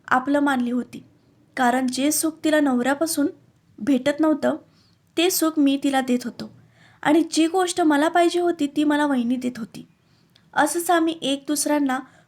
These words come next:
खुश करत होतो. वहिनी मला कधीही पैशाची कमी भासू देत नव्हती. ती मला मी जेवढे पैसे मागेल तेवढे पैसे देत असायची.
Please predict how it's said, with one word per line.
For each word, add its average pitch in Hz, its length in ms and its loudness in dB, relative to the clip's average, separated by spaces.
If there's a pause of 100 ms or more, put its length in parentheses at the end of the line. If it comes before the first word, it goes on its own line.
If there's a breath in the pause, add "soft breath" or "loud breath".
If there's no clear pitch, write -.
खुश - 320 0
करत 247 300 -2
होतो. 254 360 -8 (720 soft breath)
वहिनी 285 240 4
मला 339 240 2
कधीही 349 340 0
पैशाची 311 460 0
कमी 302 240 0
भासू 285 320 -2
देत 285 180 -6
नव्हती. 285 380 -2 (600)
ती 277 80 0
मला 285 320 2 (500 soft breath)
मी 294 120 4
जेवढे 285 400 4
पैसे 339 340 0
मागेल 285 460 0
तेवढे 269 200 0
पैसे 277 380 0
देत 262 220 -6
असायची. 247 460 -6